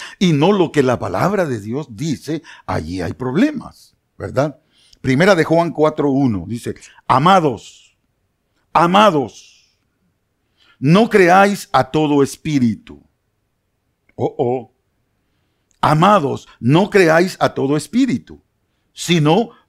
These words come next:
probad los espíritus, si son de Dios." ¿Cómo voy a probar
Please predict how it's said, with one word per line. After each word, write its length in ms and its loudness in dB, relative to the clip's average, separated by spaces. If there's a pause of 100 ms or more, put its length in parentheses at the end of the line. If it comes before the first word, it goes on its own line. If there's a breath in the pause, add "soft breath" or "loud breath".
probad 500 4
los 280 0
espíritus, 1160 -2 (800)
si 220 -10
son 420 -2 (300)
de 240 -8
Dios." 840 -10 (520)
¿Cómo 340 -6
voy 220 -6
a 120 -8
probar 580 -6